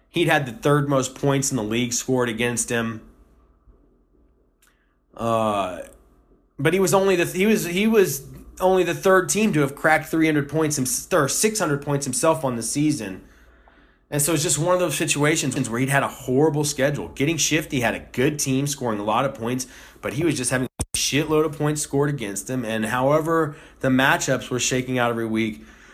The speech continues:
were just unfavorable. And that's just when you throw up your hands and you say, "Fuck, man, sometimes it's not in the cards."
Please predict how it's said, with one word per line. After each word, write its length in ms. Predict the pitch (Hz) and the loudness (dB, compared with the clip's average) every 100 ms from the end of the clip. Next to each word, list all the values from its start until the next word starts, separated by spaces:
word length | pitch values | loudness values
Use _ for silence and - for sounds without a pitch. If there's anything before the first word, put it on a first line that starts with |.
| - _ - | -20 _ 0
were 100 | 135 | 0
just 240 | 151 151 | 2 2
unfavorable. 880 | 147 135 - 139 131 131 123 123 123 | 2 2 2 2 4 2 0 0 0
And 100 | 135 | 0
that's 160 | 196 | -2
just 160 | 175 147 | -2 -2
when 120 | 123 | -4
you 40 | 113 | -4
throw 280 | - 135 | 0 2
up 100 | 135 | 2
your 100 | 131 | 2
hands 300 | 113 110 107 | -2 -2 -2
and 80 | 110 | -4
you 40 | 104 | -4
say, 180 | 110 98 | -6 -8
"Fuck, 640 | - - - 120 98 - | -10 -8 0 0 0 -4
man, 280 | 92 90 90 | -10 -8 -6
sometimes 480 | - 117 127 104 98 | -8 -4 -4 -4 -8
it's 140 | 95 | -8
not 220 | 110 113 | -2 -2
in 80 | 107 | -2
the 80 | 98 | -10
cards." 640 | - 110 113 90 82 - | -6 -2 0 -2 -6 -12